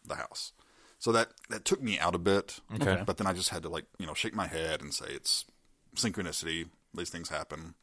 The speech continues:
Speaker 1: I don't think it's a ripoff. Um, uh, hmm.
Speaker 3: Also, I wanna say before you go forward,
Speaker 1: Yes.
Speaker 3: I appreciate that you're being honest, 'cause I think we don't have a lot to offer 'cause we're not a big podcast, but the one
Speaker 1: Right.
Speaker 3: thing we can give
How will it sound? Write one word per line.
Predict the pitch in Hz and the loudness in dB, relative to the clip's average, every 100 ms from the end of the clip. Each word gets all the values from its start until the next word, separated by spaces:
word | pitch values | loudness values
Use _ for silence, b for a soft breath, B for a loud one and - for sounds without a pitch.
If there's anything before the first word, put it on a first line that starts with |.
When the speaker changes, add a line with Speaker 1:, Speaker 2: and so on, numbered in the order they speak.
| - | -10
Speaker 1:
I | 90 | -8
don't | 80 | -8
think | 82 | -8
it's | 73 | -10
a | - | -10
ripoff. | - - - - b b b b b b - | -12 -12 -14 -16 b b b b b b -8
Um, | 98 87 80 78 78 _ _ _ _ _ _ _ _ _ - b b b b b b _ _ _ _ 90 | -4 -2 -4 -8 -10 _ _ _ _ _ _ _ _ _ -20 b b b b b b _ _ _ _ -2
uh, | 85 82 80 - - - _ _ _ _ _ _ _ _ _ _ - | 0 0 -4 -6 -8 -12 _ _ _ _ _ _ _ _ _ _ -6
hmm. | 107 85 - - B - | -6 -6 -10 -10 B 6
Speaker 3:
Also, | 160 - 123 | 8 10 10
I | |
wanna | 123 139 | 10 10
say | - 127 | 10 8
before | 120 123 | 8 6
you | 107 | 4
go | 104 104 | 4 0
forward, | - 120 107 104 | 2 4 4 2
Speaker 1:
Yes. | 110 | 6
Speaker 3:
I | 127 135 | 10 10
appreciate | 123 - 151 160 143 | 10 8 10 10 10
that | 131 | 6
you're | 131 | 6
being | 113 123 117 | 8 6 6
honest, | 113 110 101 | 6 8 6
'cause | - | 6
I | 127 | 8
think | 151 139 | 8 8
we | 151 | 8
don't | 143 | 10
have | 135 131 | 8 8
a | |
lot | 117 110 123 | 6 8 8
to | 135 | 8
offer | - 107 - 139 | 8 6 8 4
'cause | 110 | 6
we're | 120 | 4
not | 120 | 6
a | 104 | 6
big | 90 110 - | 4 2 6
podcast, | 135 - 156 151 | 6 8 8 8
but | 135 | 4
the | 123 | 6
one | 135 | 6
Speaker 1:
Right. | 135 | 8
Speaker 3:
thing | 151 147 | 8 8
we | 131 | 6
can | - 131 131 | 4 4 4
give | 110 117 110 104 | 6 8 8 4